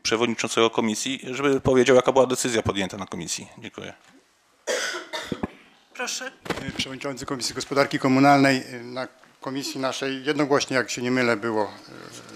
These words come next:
Speaker 3: przyjęta, e, uch-, uchwała.
Speaker 2: Dziękuję. Czy są jeszcze jakieś uwagi?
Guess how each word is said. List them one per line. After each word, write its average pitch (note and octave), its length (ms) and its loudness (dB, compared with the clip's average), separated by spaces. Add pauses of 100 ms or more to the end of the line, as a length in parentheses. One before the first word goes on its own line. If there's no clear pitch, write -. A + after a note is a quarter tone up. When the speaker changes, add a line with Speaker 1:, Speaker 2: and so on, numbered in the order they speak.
(580)
Speaker 3:
przyjęta, B2 420 2
e, A2+ 100 4 (560)
uch-, - 140 -8 (460)
uchwała. G2+ 460 2 (1700)
Speaker 2:
Dziękuję. B3+ 520 0 (560)
Czy - 100 0
są C4+ 200 2
jeszcze C4 300 0
jakieś B3 360 -2
uwagi? B3 580 0